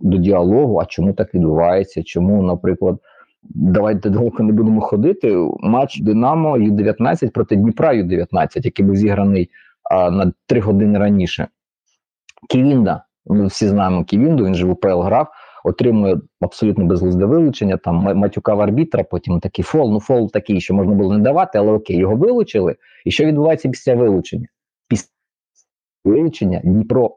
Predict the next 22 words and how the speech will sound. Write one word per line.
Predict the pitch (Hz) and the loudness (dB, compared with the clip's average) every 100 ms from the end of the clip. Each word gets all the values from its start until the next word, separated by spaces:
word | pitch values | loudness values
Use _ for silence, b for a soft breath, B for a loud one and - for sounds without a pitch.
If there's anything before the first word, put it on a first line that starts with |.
| - | -4
один | 95 90 107 | -2 0 0
Ю | 92 | 2
дев'ятнадцять, | 101 95 90 - 101 135 - - b b | 2 2 0 0 0 0 -6 -12 b b
граючи | - 92 117 127 - 87 | -4 0 2 0 -2 0
в | 87 | 2
меншості, | 90 135 - 175 - - 90 - _ _ _ - | 2 0 0 -2 -4 -4 -4 -4 _ _ _ -2
душить | 82 92 - 90 | 0 0 -2 -2
Динамо. | 90 117 160 107 76 - _ _ _ _ _ - | 0 2 2 0 -4 -12 _ _ _ _ _ -10
Шістдесят | - 98 101 127 | -2 -2 0 -2
шість | 123 113 | -2 -4
відсотків | 110 113 - | -2 -2 0
володіння, | 104 104 101 123 151 151 147 143 b b b | 2 2 2 2 2 0 0 -2 b b b
набагато | 98 107 104 113 113 107 | 0 2 0 0 -2 0
більше | 104 107 107 | 2 0 0
високих | 98 - 107 107 | 0 0 -2 -2
повернень | - 101 110 101 98 | -2 0 0 0 0
м'яча, | 98 101 156 143 | 0 0 0 -2
тобто | - 92 - | -2 -6 -4
команда | - 104 139 156 104 | 0 2 2 2 0
в | 85 | 0
меншості | 90 117 190 - 139 - | 0 0 -2 -4 -6 -6
пре-, | - 110 | -4 -6